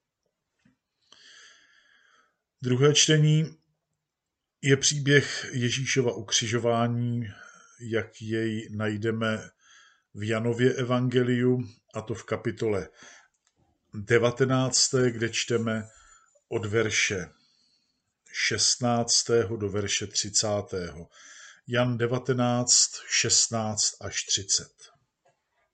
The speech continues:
Tu jim ho Pilát vydal, aby byl ukřižován, a oni se Ježíše chopili.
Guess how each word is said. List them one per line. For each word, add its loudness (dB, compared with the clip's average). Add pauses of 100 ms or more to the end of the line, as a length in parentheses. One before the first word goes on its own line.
(4000)
Tu 0
jim 4
ho 4
Pilát 4
vydal, 0 (1200)
aby -2
byl 4
ukřižován, 0
a 0 (960)
oni 0
se 2
Ježíše -4
chopili. -10